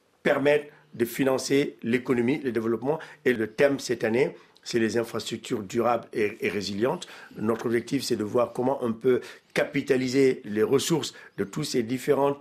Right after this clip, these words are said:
banques publiques de développement pour pouvoir financer, euh, euh, les, les besoins, euh, de développement durable à travers les, les O D D.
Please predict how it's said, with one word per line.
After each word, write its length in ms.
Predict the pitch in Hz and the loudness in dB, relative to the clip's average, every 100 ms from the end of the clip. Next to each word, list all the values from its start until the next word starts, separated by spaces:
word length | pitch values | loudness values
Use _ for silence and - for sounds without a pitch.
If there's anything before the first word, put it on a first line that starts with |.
| - | -8
banques 420 | 117 123 127 - | -2 0 0 -4
publiques 260 | - 123 120 | -6 -2 0
de 60 | 110 | 2
développement 500 | 110 113 117 151 175 - - - | 2 2 2 0 -2 -12 -12 -6
pour 140 | 123 | -4
pouvoir 400 | - 113 127 - | -4 0 0 0
financer, 640 | - - 135 123 - 147 165 - - | -8 -2 0 2 0 0 -2 -10 -2
euh, 600 | 113 113 113 110 107 104 | 2 2 2 2 2 0
euh, 20 | |
les, 360 | 104 110 110 113 | 0 0 0 -2
les 100 | 107 | -2
besoins, 480 | 98 120 117 131 131 113 | 2 2 4 2 -2 -4
euh, 200 | 104 98 | -4 -4
de 140 | 95 | -4
développement 400 | 104 110 110 110 | -4 -4 -2 -2
durable 280 | 98 110 127 | -2 -2 -2
à 40 | |
travers 360 | 113 98 117 113 | -4 -2 -2 -2
les, 240 | 107 104 | 0 -2
les 260 | 98 98 92 | -2 -4 -2
O 60 | 101 | -2
D 100 | 101 | 0
D. 220 | 131 | -2